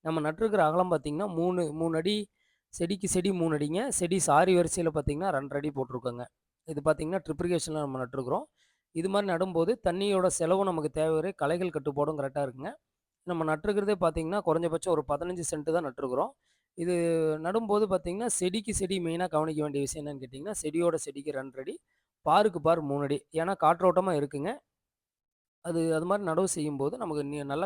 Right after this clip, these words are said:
காற்றோட்டமும் இருக்கும். ட்ரிப்ளிகேஷன் நடவு செய்யும்போது செடிக்கு தேவையான அளவு தண்ணி செடிக்கிட்டயே போகும்.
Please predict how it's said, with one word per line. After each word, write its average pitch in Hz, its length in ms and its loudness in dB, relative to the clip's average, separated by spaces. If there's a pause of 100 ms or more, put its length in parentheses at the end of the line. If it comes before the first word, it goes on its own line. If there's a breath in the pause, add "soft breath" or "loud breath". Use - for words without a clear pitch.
காற்றோட்டமும் 151 600 0
இருக்கும். 208 300 -8 (480)
ட்ரிப்ளிகேஷன் 208 540 0
நடவு 165 240 4
செய்யும்போது 151 420 0
செடிக்கு 180 360 -2
தேவையான 160 420 2
அளவு 170 240 4
தண்ணி 156 280 -4
செடிக்கிட்டயே 151 600 -2
போகும். 147 340 2